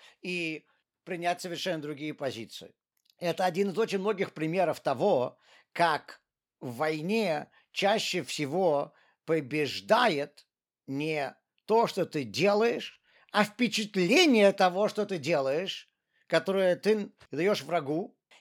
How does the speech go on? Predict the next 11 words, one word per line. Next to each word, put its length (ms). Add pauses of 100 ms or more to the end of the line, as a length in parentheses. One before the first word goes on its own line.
(120)
И 420 (100)
самый 800
лучший 760
метод 720 (400)
войны — 720 (300)
это 560 (160)
заставить 1040 (220)
врага 920 (160)
быть 580
в 80
смятении. 800